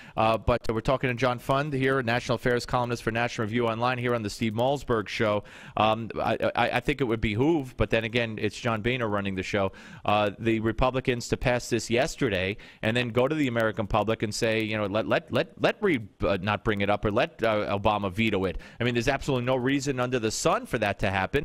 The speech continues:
And let, let the American public know that here again, Republicans, who not one of them voted for this, are trying to fix a problem here, and, uh, the,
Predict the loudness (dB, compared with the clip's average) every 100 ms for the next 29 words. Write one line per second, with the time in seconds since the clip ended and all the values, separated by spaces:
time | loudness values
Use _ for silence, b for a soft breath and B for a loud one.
0 | B B -4 0 0 0 0 0 2 2
1 | 0 0 0 0 0 0 0 0 0 0
2 | 0 0 0 -2 0 0 0 -2 -2 0
3 | 0 0 0 0 0 0 0 -2 2 0
4 | 0 -2 0 0 -2 B -4 -2 0 0
5 | 0 -2 -2 -2 0 2 2 0 -2 0
6 | 2 0 B B 0 0 2 2 2 2
7 | 0